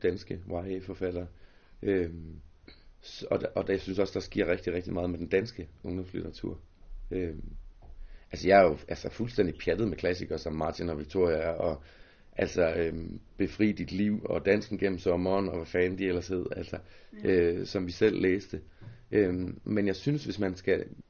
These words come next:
Speaker 1: uden at skulle lege litteraturforsker, for det er jeg simpelthen ikke, jeg er bare læser, øhm, så, så synes jeg, man kan se en udvikling hen imod, at plot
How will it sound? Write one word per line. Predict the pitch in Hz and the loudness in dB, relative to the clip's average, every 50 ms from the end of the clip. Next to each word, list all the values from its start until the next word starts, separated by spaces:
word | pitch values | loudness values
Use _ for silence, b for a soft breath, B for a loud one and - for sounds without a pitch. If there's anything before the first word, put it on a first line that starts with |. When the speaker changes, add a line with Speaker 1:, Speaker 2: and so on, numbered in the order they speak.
| - - | -14 -4
Speaker 1:
uden | - 110 110 113 | 2 2 4 4
at | 110 92 | 4 2
skulle | - - 92 90 87 | 0 -2 -2 2 4
lege | 85 82 85 | 4 4 4
litteraturforsker, | 85 87 85 85 82 - - 110 101 - 92 92 92 - - 80 | 4 2 0 0 -2 0 0 0 0 2 2 0 0 0 -2 -6
for | 80 85 | -2 0
det | 92 92 | 2 2
er | 90 | 2
jeg | 90 95 92 | 2 0 -4
simpelthen | - - 110 101 - 92 90 87 85 | -4 -4 -4 -4 -4 -6 -4 -4 -4
ikke, | 90 90 90 | -2 -2 -2
jeg | 87 | -2
er | 87 | 0
bare | - 92 92 87 | 0 0 0 2
læser, | 85 87 87 90 85 78 - b b b b b b b b b - | 0 -2 -2 -4 -8 -10 -10 b b b b b b b b b -2
øhm, | - 98 92 87 85 85 85 85 82 87 - - - - - | 2 4 4 4 4 2 -4 -6 -8 -8 -8 -10 -12 -14 -14
så, | - - - 113 107 101 98 - - - - - _ - - - | -12 -4 2 4 6 6 6 2 -2 -14 -20 -20 _ -20 -20 -16
så | - - - - - - - | -12 -4 -4 -4 -4 -6 -18
synes | - - - - 135 143 | -18 -16 -8 -4 -2 0
jeg, | 123 | 0
man | 90 87 | 0 0
kan | 87 95 | -2 -2
se | - 123 | 0 2
en | 117 117 | 2 2
udvikling | - - 127 135 127 110 95 98 95 87 | 2 0 0 0 0 0 -2 -4 -4 -2
hen | 104 123 120 | 0 0 2
imod, | 104 95 101 113 120 117 - 120 - | 2 2 2 2 2 2 0 -4 -2
at | - 85 - - b b b b b b b b _ - _ - - - - - - - | -2 -2 -2 -4 b b b b b b b b _ -20 _ -20 -20 -20 -20 -20 -14 -10
plot | - - 123 139 - - - - - - | -2 6 6 6 6 6 2 -10 -10 -12